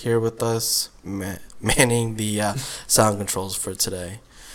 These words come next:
So we have a pretty exciting day today. We've got things to talk about. We'll probably get to San Diego Comic-Con stuff later on in the show. Um, but first, we'll start off with our recent pickups. So, Derek, what'd you, uh, pick up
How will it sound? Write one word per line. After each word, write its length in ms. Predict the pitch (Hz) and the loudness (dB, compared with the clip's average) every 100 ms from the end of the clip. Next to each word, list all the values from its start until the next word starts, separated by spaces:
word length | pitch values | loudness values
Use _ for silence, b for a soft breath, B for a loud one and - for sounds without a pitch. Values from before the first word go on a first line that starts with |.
| B B B | B B B
So 340 | - 135 131 | 6 8 10
we 140 | 135 156 | 10 10
have 220 | 170 170 | 12 10
a 20 | |
pretty 160 | 156 160 | 8 6
exciting 440 | 139 147 139 127 | 8 8 10 8
day 220 | 123 123 | 10 10
today. 440 | 127 123 123 123 120 | 10 6 10 10 10
We've 280 | 120 - 110 | 6 -8 4
got 280 | 120 113 113 | 8 8 8
things 200 | - 165 | 6 6
to 80 | 117 | 6
talk 280 | 123 120 131 | 8 10 8
about. 600 | 110 117 117 113 - - | 10 12 12 12 6 -8
We'll 80 | 107 | -2
probably 300 | 117 110 107 | 2 4 4
get 280 | 113 113 - | 2 2 2
to 300 | - 110 104 | 4 2 2
San 260 | - 120 113 | 8 10 10
Diego 320 | 117 113 110 | 10 8 6
Comic-Con 560 | - 117 117 120 113 | 6 4 4 2 4
stuff 340 | 113 113 113 - | 4 2 0 2
later 320 | 113 113 107 | 2 4 6
on 220 | 110 110 | 6 6
in 120 | 110 | 4
the 60 | 104 | 4
show. 500 | - 117 113 107 117 b b b b | 4 6 6 4 -2 b b b b
Um, 280 | 113 107 107 | 4 4 6
but 240 | 110 - | 2 8
first, 260 | 151 143 - | 8 10 8
we'll 100 | 127 | 8
start 280 | - 135 | 10 12
off 260 | 131 120 - | 12 10 8
with 240 | 110 104 | 0 2
our 280 | 107 104 98 95 | 4 4 2 -2
recent 340 | - 110 - 98 | 0 4 4 4
pickups. 760 | 117 107 123 120 - - - - - | 2 4 4 4 2 2 0 -6 -14
So, 220 | - 110 | -2 -2
Derek, 340 | 101 104 120 139 - - - - | 0 0 -2 -4 -14 -20 -20 -8
what'd 180 | 101 - | -6 -4
you, 160 | 107 | -4
uh, 140 | 104 101 | -2 -2
pick 240 | - - | -4 -4
up 140 | 117 | -4